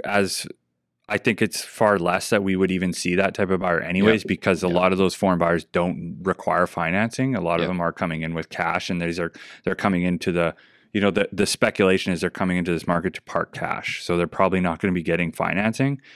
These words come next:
Speaker 2: Yeah.
Speaker 1: But from a, a top realtor professional,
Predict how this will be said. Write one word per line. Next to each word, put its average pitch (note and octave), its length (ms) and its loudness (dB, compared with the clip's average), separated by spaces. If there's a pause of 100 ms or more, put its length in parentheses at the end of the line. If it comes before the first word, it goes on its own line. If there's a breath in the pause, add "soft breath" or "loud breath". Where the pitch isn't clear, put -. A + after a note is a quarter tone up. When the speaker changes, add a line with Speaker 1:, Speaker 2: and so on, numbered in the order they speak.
(180 loud breath)
Speaker 2:
Yeah. F2 180 -4
Speaker 1:
But A2 200 -2
from G#2+ 180 4
a, F#2+ 200 0
a G2 140 -2
top - 460 -2 (320)
realtor G2 480 2
professional, F#2 640 0